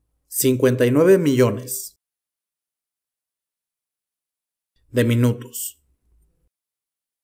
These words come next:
Y enseguida escribimos esta cantidad en forma de fracción, es decir, le escribimos el número uno como denominador.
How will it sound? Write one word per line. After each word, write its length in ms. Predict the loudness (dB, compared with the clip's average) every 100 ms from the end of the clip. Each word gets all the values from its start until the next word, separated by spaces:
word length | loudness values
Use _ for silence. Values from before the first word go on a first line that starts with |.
| _ _ _
Y 100 | -2
enseguida 380 | 0 2 4 4
escribimos 560 | 2 0 0 0 0 0
esta 220 | 0 0
cantidad 600 | 0 0 2 2 2 -2
en 140 | -4 0
forma 260 | 0 2
de 80 | 0
fracción, 680 | 0 -2 -2 -2 -4 -8 -16 _ _ _ _ _ _ 0
es 160 | 2
decir, 480 | 4 2 0 -4 -12 _ _ _
le 120 | 0
escribimos 560 | 0 0 0 2 2 2
el 140 | 2
número 320 | 2 2 6
uno 320 | 6 4 0 -2
como 240 | 0 0
denominador. 880 | 2 0 0 0 0 -2 -6 -10